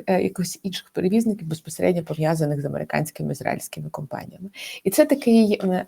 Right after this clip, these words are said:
ну, як на мене, звичайно, це все одно вплине певним чином на ціни, певним чином їх підніме, тому що це вплине, знову ж таки, на страхові, на фракт, на ідентифікацію кораблів,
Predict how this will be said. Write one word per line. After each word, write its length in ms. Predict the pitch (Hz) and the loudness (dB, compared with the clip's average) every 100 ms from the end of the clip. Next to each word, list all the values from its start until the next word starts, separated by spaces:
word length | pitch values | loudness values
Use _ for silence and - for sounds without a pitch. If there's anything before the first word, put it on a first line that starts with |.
| 202 | 0
ну, 160 | 185 | 2
як 240 | 165 175 - | 2 0 -2
на 80 | 185 | 0
мене, 260 | 196 190 | 2 2
звичайно, 520 | 180 196 - 202 175 | 0 -2 -2 -2 -2
це 120 | 165 160 | -4 -6
все 200 | - 190 | -2 0
одно 300 | 175 170 156 | 0 0 -2
вплине 440 | - 165 151 147 - | -4 -4 -4 -4 -6
певним 260 | 147 - | -6 -6
чином 300 | - - - | -8 -8 -6
на 120 | 76 | -6
ціни, 320 | - - - 147 | -6 -4 -4 -4
певним 300 | 151 156 160 | -6 -6 -8
чином 300 | - 190 196 | -8 -6 -6
їх 160 | 202 | -4
підніме, 500 | - 254 302 339 302 294 - - - | -2 0 0 0 -2 -4 -12 -14 -8
тому 200 | - 170 | 2 4
що 480 | 170 - 160 156 160 160 | 4 2 4 6 4 4
це 80 | |
вплине, 400 | 170 - 156 147 | 0 2 2 2
знову 180 | 135 139 | -2 -4
ж 100 | - | -8
таки, 160 | - - | -14 -12
на 80 | - | -10
страхові, 760 | - 160 202 240 277 269 269 | -10 -8 -2 4 6 6 4
на 140 | 185 143 | 2 0
фракт, 560 | - 113 113 113 - - | -2 0 2 0 -2 -2
на 120 | 143 | -2
ідентифікацію 800 | 135 147 160 - 247 247 - 202 | -2 -6 -10 -2 0 0 -2 -6
кораблів, 460 | 190 165 175 190 | -6 -2 -2 -4